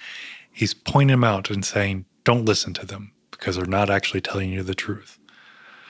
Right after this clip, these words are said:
But, but Jeremiah, he makes me feel good.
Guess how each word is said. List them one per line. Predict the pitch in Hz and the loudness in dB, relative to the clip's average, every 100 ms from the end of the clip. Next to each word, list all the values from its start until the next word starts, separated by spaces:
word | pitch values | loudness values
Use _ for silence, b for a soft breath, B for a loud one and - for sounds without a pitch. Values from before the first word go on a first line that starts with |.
| B B B B | B B B B
But, | - 143 | 0 2
but | 127 | 2
Jeremiah, | - 120 98 120 160 101 | 2 4 4 6 6 4
he | 90 | 2
makes | 110 117 - | 4 4 2
me | 85 | -4
feel | - 87 | -4 -4
good. | - 170 175 101 - | 4 6 6 2 -2